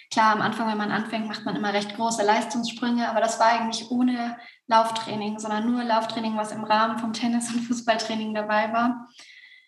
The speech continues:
Ähm, zum Beispiel musste ich immer die gan-, den ganzen Rest der Tennisstunde um den Platz laufen, wenn ich zu viel gequatscht hab.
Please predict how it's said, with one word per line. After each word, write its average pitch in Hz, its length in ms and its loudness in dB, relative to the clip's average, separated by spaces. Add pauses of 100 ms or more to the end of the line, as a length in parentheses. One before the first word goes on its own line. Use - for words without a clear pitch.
(200)
Ähm, 214 340 -4
zum - 120 -4
Beispiel 233 240 -2
musste 220 220 -6
ich 226 100 -6
immer 208 480 0
die 220 100 -6
gan-, 214 300 0
den 220 140 -2
ganzen 220 260 -2
Rest 214 220 -2
der 208 100 0
Tennisstunde 220 520 -4
um 208 80 0
den 208 120 -2
Platz 214 260 -4
laufen, 202 300 0
wenn 202 100 -4
ich 202 140 -6
zu 196 80 -8
viel - 160 -8
gequatscht 202 540 -6
hab. 196 260 -2